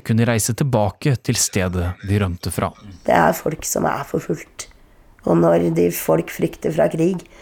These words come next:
Speaker 2: så flykter de fra begge sider i den krigen. Så de som forfølger dem, kan godt hende at de bor i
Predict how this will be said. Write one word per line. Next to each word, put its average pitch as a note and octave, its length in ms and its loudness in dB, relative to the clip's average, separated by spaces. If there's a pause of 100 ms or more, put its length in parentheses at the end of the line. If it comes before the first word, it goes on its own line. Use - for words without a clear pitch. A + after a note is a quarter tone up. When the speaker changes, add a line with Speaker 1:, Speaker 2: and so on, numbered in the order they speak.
(180)
Speaker 2:
så - 160 -4
flykter - 520 -4
de D#3+ 80 2
fra E3+ 240 2
begge D#3+ 240 0
sider D#3 360 -4 (640)
i E3+ 120 2
den D#3 200 2
krigen. D#3+ 320 0 (400)
Så - 200 -2
de E3 160 2
som E3 360 2
forfølger D#3+ 560 2
dem, F3 120 2
kan F3 200 2
godt E3 360 -4
hende D#3+ 360 0
at D#3+ 160 -10
de D#3+ 80 -4
bor D#3 200 0
i D#3 120 4